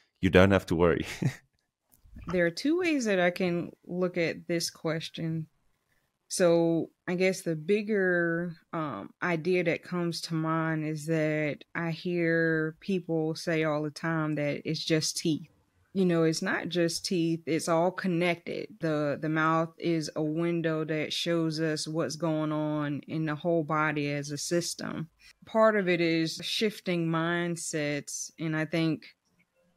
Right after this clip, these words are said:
Speaker 2: it goes way back to, like you said, when dentistry first came on the scene, people only went to the dentist when there was a problem.
Speaker 1: Mm-hmm.
Speaker 2: Instead of it being a preventive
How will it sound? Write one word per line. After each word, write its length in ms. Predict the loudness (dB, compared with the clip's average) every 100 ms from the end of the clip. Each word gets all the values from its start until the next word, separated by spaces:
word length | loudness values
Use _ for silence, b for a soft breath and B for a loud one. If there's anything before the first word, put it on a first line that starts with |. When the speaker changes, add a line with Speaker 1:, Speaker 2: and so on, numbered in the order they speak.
| _ _ _ -2
Speaker 2:
it 120 | -2
goes 340 | 4 4 4 2
way 200 | 2 2
back 440 | 2 2 2 0
to, 240 | -2 -2 -2
like 320 | -2 -4 -6
you 80 | -8
said, 600 | -4 0 0 0 0 -4 -10
when 600 | -6 -2 -2 -2 -4 -8 -14 -6
dentistry 480 | -2 0 -2 -4 -6
first 340 | -4 -6 -4
came 240 | -2 -2
on 140 | 0 -2
the 40 |
scene, 300 | -2 -2 -2
people 300 | 0 -2 -2
only 280 | 0 0 0
went 140 | 0
to 100 | -4
the 120 | -6 -4
dentist 420 | -2 0 -2 -2
when 160 | -2
there 140 | 0 0
was 180 | -2 -4
a 60 |
problem. 640 | -4 -2 -2 -2 -8 -8 -12 _ _ _ _ _ 4
Speaker 1:
Mm-hmm. 380 | 6 8 6 4
Speaker 2:
Instead 420 | -2 -4 -4 -2
of 180 | -2 -2
it 220 | -4 -4
being 260 | -4 -4 -4
a 80 | -6
preventive 920 | -6 -6 -2 -2 0 0 0 -2 -6